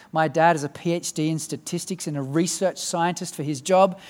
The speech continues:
We come from a family that is logical, analytical, and I truly believe that Jesus rose again from the dead.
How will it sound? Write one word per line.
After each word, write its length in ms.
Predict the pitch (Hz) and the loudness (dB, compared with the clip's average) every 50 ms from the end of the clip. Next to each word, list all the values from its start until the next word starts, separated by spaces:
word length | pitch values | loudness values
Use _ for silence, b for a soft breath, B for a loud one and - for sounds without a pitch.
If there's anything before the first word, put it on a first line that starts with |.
| B B B | B B B
We 100 | B 156 | B -2
come 220 | - 190 196 190 | 2 2 2 2
from 160 | - - 180 | 2 0 -2
a 60 | 165 - | -2 -2
family 440 | - - 190 185 190 190 190 190 170 | -2 0 0 2 2 2 2 0 0
that 140 | 165 160 156 | 0 0 0
is 120 | 147 143 | -2 -2
logical, 640 | 147 143 165 180 190 165 190 - - 190 180 202 - | 2 6 6 6 6 4 0 -4 -2 -2 0 0 0
analytical, 800 | 165 160 160 160 156 180 185 190 185 - - 190 185 180 175 b b b b b b b b b b b b _ _ _ _ _ _ _ - | -2 -4 -2 0 2 2 2 2 0 -2 0 0 0 0 -2 b b b b b b b b b b b b _ _ _ _ _ _ _ -6
and 100 | 139 151 | -2 -2
I 60 | 180 | -2
truly 340 | 190 - - - 202 202 190 | -2 -2 -4 -2 -2 -2 -2
believe 300 | - 180 170 175 160 131 | 0 0 0 0 0 -2
that 120 | 139 139 | -4 -8
Jesus 540 | - - 160 165 165 147 143 139 127 123 - - _ - | -6 -4 -2 -2 -2 -2 -4 -6 -8 -8 -12 -14 _ -8
rose 480 | 127 123 143 143 147 147 147 135 151 | -2 0 2 2 2 2 0 -2 -4
again 440 | 165 165 135 120 143 135 131 127 123 | -8 -12 -10 -8 -6 -6 -6 -6 -8
from 200 | - - 131 123 | -10 -8 -8 -8
the 40 | 123 | -8
dead. 380 | 113 117 120 110 104 101 - | -8 -8 -10 -10 -10 -12 -16